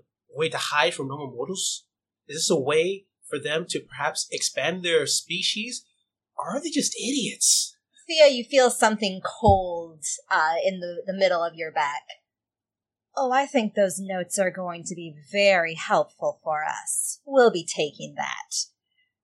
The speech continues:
Speaker 2: How many relationships do you have?
Speaker 1: I have one.
Speaker 2: You have one. All right, so you get one card.
Speaker 1: Yep.
Speaker 2: Or no, you get, so you get, uh, you get one extra card.
Speaker 1: Okay.
Speaker 2: And now for, uh, you can look at those cards, and because you have one relationship, you could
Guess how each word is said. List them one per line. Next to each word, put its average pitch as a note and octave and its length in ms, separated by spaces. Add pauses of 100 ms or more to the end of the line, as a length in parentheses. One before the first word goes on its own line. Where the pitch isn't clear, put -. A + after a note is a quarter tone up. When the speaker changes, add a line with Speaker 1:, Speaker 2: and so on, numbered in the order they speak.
(520)
Speaker 2:
How E4+ 120
many F#4 180
relationships C#4+ 680
do D#4 60
you D4+ 160
have? D#4 320
Speaker 1:
I - 40
have D3 240
one. F#3+ 340
Speaker 2:
You G3+ 180
have G#3 160
one. A#3+ 260
All G3+ 120
right, B3 200
so - 120
you A3+ 120
get A#3 240
one C4+ 280
card. C4+ 380 (200)
Speaker 1:
Yep. C#3+ 320 (400)
Speaker 2:
Or D4 100
no, D4+ 100
you C#4 120
get, C#4 140 (100)
so C4+ 140
you B3 160
get, - 80 (280)
uh, A3+ 60
you G#3+ 140
get G#3+ 80
one C4 100 (100)
extra A3 300
card. D3 440
Speaker 1:
Okay. B2 520
Speaker 2:
And A#3 100
now A#3 280
for, A#3 400 (100)
uh, G3+ 200 (120)
you A3+ 80
can A#3 180
look C4+ 140
at D#4 120
those D4 220
cards, D4 540 (300)
and A#3 260
because A#3 260
you B3 80
have A#3 180
one A3+ 160
relationship, A3 640
you G#3+ 120
could G#3 240